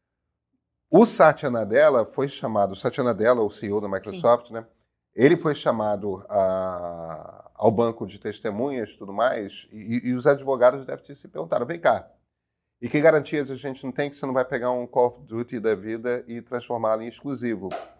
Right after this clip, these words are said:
Speaker 1: E a resposta que o Satya Nadella deu é boa. O que ele diz é o seguinte, "Olha, é, a gente já tem uma cultura na Microsoft de produzir software pra diversas outras plataformas que não as nossas."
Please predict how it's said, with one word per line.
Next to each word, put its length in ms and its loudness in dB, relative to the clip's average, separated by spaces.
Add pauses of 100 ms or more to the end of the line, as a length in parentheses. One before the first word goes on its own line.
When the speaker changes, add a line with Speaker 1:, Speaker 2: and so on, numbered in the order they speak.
(720)
Speaker 1:
E 60 0
a 40 2
resposta 480 0
que 100 -10
o 40 -2
Satya 340 -4
Nadella 540 -4
deu 500 -8 (640)
é 60 -6
boa. 600 4 (680)
O 60 -8
que 120 0
ele 80 0
diz 180 -4
é 40 -6
o 40 -6
seguinte, 420 -10
"Olha, 260 -4 (420)
é, 840 0
a 140 4
gente 360 -2
já 140 0
tem 340 -4
uma 220 -4
cultura 500 -4
na 120 -4
Microsoft 960 -2 (720)
de 140 2
produzir 500 4
software 720 2 (580)
pra 100 6
diversas 600 2
outras 260 -4
plataformas 580 -2
que 80 -8
não 140 -4
as 100 -8
nossas." 540 -6